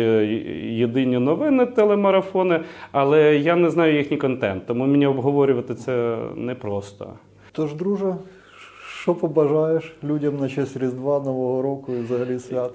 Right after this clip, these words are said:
Speaker 1: Я скажу, що була в мене традиція разом із моїми друзями упродовж цих двадцяти років ходити від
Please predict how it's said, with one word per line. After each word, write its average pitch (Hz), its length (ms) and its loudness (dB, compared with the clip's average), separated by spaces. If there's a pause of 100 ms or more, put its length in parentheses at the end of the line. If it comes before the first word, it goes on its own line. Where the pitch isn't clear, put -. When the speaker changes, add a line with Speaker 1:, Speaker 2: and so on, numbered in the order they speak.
(100)
Speaker 1:
Я 139 320 2
скажу, 190 600 4 (100)
що 160 840 4
була 147 340 4
в 180 40 2
мене 165 240 4
традиція 156 760 4
разом 131 420 2
із 127 120 0
моїми 143 360 4
друзями 143 560 2
упродовж 127 640 0
цих 110 140 -2
двадцяти 117 580 0
років 165 380 0
ходити 135 440 0
від 110 280 -4